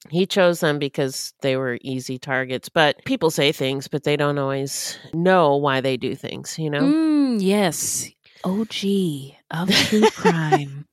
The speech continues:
Speaker 1: So the violence committed against a lot of the women would suggest that he harbored hatred towards women.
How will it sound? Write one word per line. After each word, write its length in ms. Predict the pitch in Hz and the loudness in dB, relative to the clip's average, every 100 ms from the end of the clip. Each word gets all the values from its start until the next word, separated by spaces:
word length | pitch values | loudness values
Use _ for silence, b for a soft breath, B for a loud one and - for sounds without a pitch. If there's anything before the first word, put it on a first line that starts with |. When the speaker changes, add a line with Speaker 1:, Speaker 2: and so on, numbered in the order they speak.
| - - | -20 -4
Speaker 1:
So 160 | 302 | 0
the 120 | 302 | 0
violence 520 | 285 320 359 370 339 - | 2 2 2 0 -2 -4
committed 440 | 247 240 220 208 | -2 0 2 0
against 360 | 175 185 180 - | 0 0 0 -2
a 40 | |
lot 320 | 170 165 175 180 | 0 2 2 2
of 240 | 156 151 | 0 -4
the 260 | 147 147 143 | -4 -2 -2
women 380 | 147 143 143 139 | -2 0 -4 -4
would 160 | 143 | -6
suggest 440 | - 131 151 147 151 | -8 -2 -2 0 -2
that 240 | 139 - | -2 -4
he 380 | - 151 143 135 | -8 -4 -4 -6
harbored 540 | - 147 135 131 127 | -2 0 0 -4 -6
hatred 500 | 143 120 - 127 113 | -6 -8 -6 -6 -6
towards 340 | - 123 123 - | -4 -4 -4 -4
women. 400 | 131 117 117 | -2 -2 -6